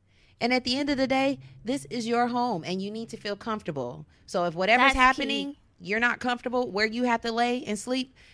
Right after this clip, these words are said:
Speaker 1: then some modifications
Speaker 2: pay.
Speaker 1: need to be made, need to be had immediately. So take your girlfriend out when you guys are having a good time, have a couple of drinks and be like, "Girl, you remember when I asked you to talk to your nigga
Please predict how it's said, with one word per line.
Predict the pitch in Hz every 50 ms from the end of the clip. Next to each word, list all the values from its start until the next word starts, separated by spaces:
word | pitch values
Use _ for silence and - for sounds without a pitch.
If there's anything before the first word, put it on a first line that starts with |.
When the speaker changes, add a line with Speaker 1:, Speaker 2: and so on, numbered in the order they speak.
| - -
Speaker 1:
then | - 196 196
some | 196 - 202 185
modifications | 190 196 202 214 208 - 196 202 208 190 202 - 294 262 247 240 262 -
Speaker 2:
pay. | - _ _ _
Speaker 1:
need | - 175 196 208 202 208 196 190
to | - 214
be | 180 180 175
made, | 175 160 151 143 131 127 - - - - - _ _ _ _ _ _
need | - 220 226 240 247 254 254 247 233 226 220 202 180
to | - 185 165
be | 160 170 165
had | 170 156 147 143 143 151
immediately. | 180 208 226 233 240 247 247 247 247 240 240 240 247 196 165 151 147 127 - - - 139 - - - - _ _ - - - - _ _ _ _ _ _ -
So | - - 160
take | 147 - - 190 180 180 208
your | 226 226
girlfriend | 233 233 226 226 - 233 220
out | 220 214 214
when | 214 214
you | 214
guys | 208 208 208 214
are | 220
having | 214 214 214 214
a | 220
good | 202 220 226
time, | 220 - 254 226 220 220 220 214 - - - - - -
have | - 208 202 208
a | 220
couple | 226 240 214 214 214
of | 196
drinks | 190 226 226 214
and | 247 220
be | 226 226
like, | 220 220 208 202
"Girl, | 220 277 285 285 285
you | 269 262
remember | 269 285 311 311 330 311
when | 294 277 269
I | 262 254
asked | - 262 277 294 285 -
you | - 269
to | 269
talk | 262 - 277 269 269 -
to | - 269
your | 247 233
nigga | 254 277 294 - 254 254